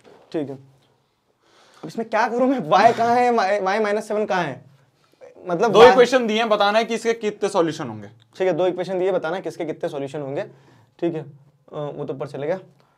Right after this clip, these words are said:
Speaker 1: y टाइमर, y, x y होता है क्या ऐसा? मतलब
Speaker 2: हाँ,
Speaker 1: y, इसमें
Speaker 2: हाँ,
Speaker 1: y
Speaker 2: ये
Speaker 1: क्या
Speaker 2: सही
Speaker 1: होता है?
Speaker 2: बता
Speaker 1: y
Speaker 2: रहा
Speaker 1: क्या होता है, बता दो तुम तो
Speaker 2: ये
Speaker 1: मुझे।
Speaker 2: वाई होता है।
Speaker 1: ये y होता है?
Speaker 2: हाँ।
Speaker 1: Y is equal to zero, Y is equal to zero, मतलब ये ज़ीरो Y,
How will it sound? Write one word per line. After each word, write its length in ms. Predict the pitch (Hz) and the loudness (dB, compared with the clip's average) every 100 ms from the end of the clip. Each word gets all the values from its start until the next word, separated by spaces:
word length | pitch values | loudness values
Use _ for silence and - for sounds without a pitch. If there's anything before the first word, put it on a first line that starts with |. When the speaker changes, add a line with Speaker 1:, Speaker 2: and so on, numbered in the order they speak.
| _ _ 143 | _ _ -8
Speaker 1:
y 440 | 143 156 196 185 - - - | -2 0 0 -2 -10 -20 -14
टाइमर, 340 | 143 160 170 139 - _ - _ _ _ _ | -10 -6 -8 -10 -20 _ -20 _ _ _ _
y, 460 | 143 156 160 208 - - _ 170 | -8 -4 -2 -2 -6 -14 _ -2
x 220 | 226 240 | -2 2
y 140 | 233 | 4
होता 200 | 247 233 | 4 2
है 40 | 214 | -4
क्या 100 | 247 | -6
ऐसा? 200 | - 165 _ _ _ _ _ | -8 -14 _ _ _ _ _
मतलब 360 | 156 190 175 170 | -4 -2 -4 0
Speaker 2:
हाँ, 180 | 151 175 | 0 2
Speaker 1:
y, 20 | |
इसमें 200 | 208 247 | 0 2
Speaker 2:
हाँ, 100 | 220 | 4
Speaker 1:
y 20 | |
Speaker 2:
ये 60 | 185 | 6
Speaker 1:
क्या 100 | 180 | 4
Speaker 2:
सही 100 | 180 | 2
Speaker 1:
होता 80 | 143 | 2
है? 60 | |
Speaker 2:
बता 80 | 190 | 4
Speaker 1:
y 20 | |
Speaker 2:
रहा 60 | 220 | 4
Speaker 1:
क्या 120 | 214 | 2
होता 140 | 180 | -2
है, 60 | 165 | -2
बता 180 | 151 143 | -2 -4
दो 60 | |
तुम 120 | 139 139 | -4 -6
तो 60 | |
Speaker 2:
ये 120 | 156 | -4
Speaker 1:
मुझे। 320 | 160 - - - - _ | -4 -8 -18 -20 -20 _
Speaker 2:
वाई 220 | 160 147 139 | -2 0 0
होता 200 | 131 113 | -4 -10
है। 100 | - - _ _ _ _ - | -16 -20 _ _ _ _ -6
Speaker 1:
ये 140 | 170 | 0
y 160 | 180 151 | 2 0
होता 180 | 131 120 | -2 -8
है? 100 | 113 - | -12 -16
Speaker 2:
हाँ। 300 | 110 92 _ _ _ 147 | -18 -18 _ _ _ -12
Speaker 1:
Y 280 | 131 151 190 202 | -4 0 0 -2
is 160 | 170 160 | -6 -6
equal 280 | 165 165 156 | -6 -6 -4
to 160 | 202 160 | -6 -6
zero, 240 | 143 131 113 - | -6 -8 -10 -16
Y 500 | 123 139 156 185 - | -8 -4 -2 -4 -6
is 160 | 151 147 | -10 -10
equal 260 | 147 143 | -10 -10
to 120 | 147 147 | -8 -10
zero, 200 | 135 127 | -8 -10
मतलब 260 | 131 143 139 _ _ _ _ _ _ 151 | -8 -10 -12 _ _ _ _ _ _ -8
ये 160 | 165 | -6
ज़ीरो 240 | 143 139 127 | -6 -6 -8
Y, 120 | 113 | -10